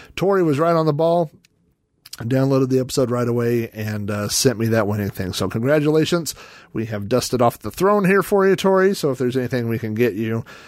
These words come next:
uh, or more specifically, I guess I'll just have the kids run and get you snacks or whatever. So enjoy your time in the throne during this show.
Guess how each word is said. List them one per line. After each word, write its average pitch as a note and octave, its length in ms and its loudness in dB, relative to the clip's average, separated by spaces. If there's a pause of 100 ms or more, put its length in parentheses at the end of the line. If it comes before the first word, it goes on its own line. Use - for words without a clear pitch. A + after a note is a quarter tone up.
(300)
uh, G2+ 600 0
or A2+ 140 0
more A2 220 2
specifically, G#2+ 580 2
I G#2+ 60 4
guess G#2+ 180 2
I'll F#2+ 120 4
just A2 160 -2
have E2 140 0
the E2+ 60 -6
kids G2 320 0
run G#2 160 2
and G2+ 120 0
get G#2 180 0
you G2 60 4
snacks G2+ 520 -2
or - 60 -2
whatever. - 300 -4
So - 240 -2 (360)
enjoy F3 220 0
your G3 80 2
time G#3 300 2
in F#3+ 60 2
the F3+ 100 4
throne A3+ 440 0 (140)
during D#3+ 280 2
this E3+ 120 2
show. F#3+ 380 -2